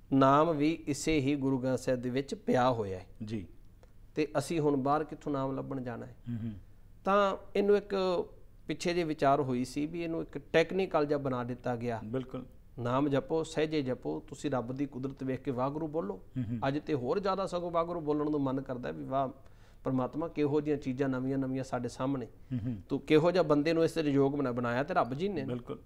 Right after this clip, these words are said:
Speaker 1: ਪਰਮਾਤਮਾ ਨੇ ਯੋਗ ਬਣਾਇਆ, ਨਵੀਆਂ-ਨਵੀਆਂ ਚੀਜ਼ਾਂ ਅਸੀਂ ਇੱਥੇ ਬੈਠੇ ਹਾਂ।
Speaker 2: ਜੀ।
Speaker 1: ਇੰਡੀਆ ਸਾਡੇ ਤੋਂ ਕੋਈ ਦੂਰ ਨਹੀਂ ਹੈਗਾ।
Speaker 2: ਰਾਈਟ।
Speaker 1: ਅਸੀਂ ਸਭ ਕੁਛ ਵੇਖ ਰਹੇ ਹਾਂ, ਸੁ-, ਸੁਣ ਰਹੇ ਹਾਂ ਤੇ ਸਗੋਂ ਸਾਨੂੰ ਜ਼ਿਆਦਾ ਉਹਦਾ ਸ਼ੁਕਰਾਨਾ ਕਰਨਾ ਚਾਹੀਦਾ ਹੈ।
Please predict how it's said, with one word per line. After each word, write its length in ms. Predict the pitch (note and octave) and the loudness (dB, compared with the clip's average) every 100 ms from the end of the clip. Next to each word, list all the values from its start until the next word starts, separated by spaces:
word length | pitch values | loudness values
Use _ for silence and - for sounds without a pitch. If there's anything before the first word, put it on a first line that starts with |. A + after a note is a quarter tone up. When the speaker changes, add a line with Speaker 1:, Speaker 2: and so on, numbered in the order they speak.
| - | -2
Speaker 1:
ਪਰਮਾਤਮਾ 460 | C3+ C3 B2 D3+ | 2 2 2 0
ਨੇ 100 | D#3+ | 2
ਯੋਗ 200 | D3 C3+ | 0 0
ਬਣਾਇਆ, 200 | D3 D#3+ | -2 -4
ਨਵੀਆਂ-ਨਵੀਆਂ 760 | C#3+ D3+ G3+ A3 G#3 F#3 F3+ F3 | 0 0 0 -2 -2 -2 -2 -4
ਚੀਜ਼ਾਂ 320 | D3+ C#3+ D3+ | -4 0 -2
ਅਸੀਂ 180 | C#3+ C#3+ | 0 -2
ਇੱਥੇ 220 | C3+ D3+ | -2 -4
ਬੈਠੇ 400 | D3 B2+ - C#3 | -2 -4 -2 -2
ਹਾਂ। 100 | C3+ - A2 | -2 -8 -8
Speaker 2:
ਜੀ। 240 | G#2+ F#2 - - - - - - - | -8 -8 -14 -20 -20 -20 -20 -12 2
Speaker 1:
ਇੰਡੀਆ 440 | C#3 C#3 D3 C#3 - | 6 8 6 4 0
ਸਾਡੇ 320 | - B2+ C#3 | 0 0 0
ਤੋਂ 140 | C3+ C#3 | -2 -2
ਕੋਈ 140 | C#3 | 0
ਦੂਰ 280 | B2+ C3 C3+ | 0 0 0
ਨਹੀਂ 160 | B2+ | -2
ਹੈਗਾ। 320 | A2 G#2 G2 F#2 B2 | -4 -6 -8 -12 -6
Speaker 2:
ਰਾਈਟ। 300 | A2 G2 B2+ | -6 -6 -10
Speaker 1:
ਅਸੀਂ 280 | - C#3+ A#2 | -8 -4 -4
ਸਭ 260 | - C#3+ D#3+ | -6 -6 -4
ਕੁਛ 260 | D3+ C#3+ - - | -4 -6 -10 -8
ਵੇਖ 360 | B2+ C#3 C#3 | 2 2 4
ਰਹੇ 180 | C#3 C3+ | 0 0
ਹਾਂ, 140 | B2+ B2+ | 0 -4
ਸੁ-, 180 | - - - - | -8 -14 -20 -20
ਸੁਣ 300 | - C3+ C#3 | -4 0 2
ਰਹੇ 160 | C#3 C3 | 0 -2
ਹਾਂ 80 | B2 - - - - - | -6 -12 -20 -20 -20 -10
ਤੇ 80 | D3 | -2
ਸਗੋਂ 340 | E3+ D#3+ E3+ | 0 2 -2
ਸਾਨੂੰ 300 | E3 E3 D#3+ | 0 2 4
ਜ਼ਿਆਦਾ 520 | C#3+ C#3 E3+ E3 A#2+ - - - - | 4 6 6 4 2 -8 -20 -16 -4
ਉਹਦਾ 140 | C3+ | -2
ਸ਼ੁਕਰਾਨਾ 460 | C3 - B2 A#2 A#2 | -2 -4 -4 -2 -4
ਕਰਨਾ 300 | A#2+ A2+ A2+ | -6 -6 -6
ਚਾਹੀਦਾ 380 | G#2+ A#2 B2 | -4 -4 -4
ਹੈ। 40 | G#2 | -8